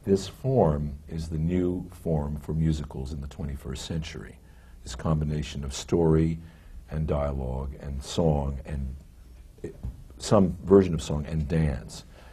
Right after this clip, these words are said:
And, uh, he, there he was, this distinguished man,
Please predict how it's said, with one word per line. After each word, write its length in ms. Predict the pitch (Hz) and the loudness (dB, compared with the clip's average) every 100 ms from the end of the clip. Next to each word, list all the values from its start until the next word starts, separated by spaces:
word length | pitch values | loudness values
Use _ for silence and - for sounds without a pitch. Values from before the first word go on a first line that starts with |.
| - - - | -20 -16 -4
And, 340 | 76 78 78 | 0 0 2
uh, 320 | 78 76 73 67 - - - - - | 2 2 0 -6 -12 -20 -20 -20 -12
he, 140 | - | -2
there 300 | 92 85 98 | 2 8 8
he 80 | 117 | 8
was, 320 | 101 73 73 | 4 2 0
this 400 | 73 80 - - - | -6 -8 -8 -14 -12
distinguished 520 | 80 - 90 92 - | -10 -6 -4 -4 -2
man, 400 | 78 71 69 62 | -2 -2 -4 -6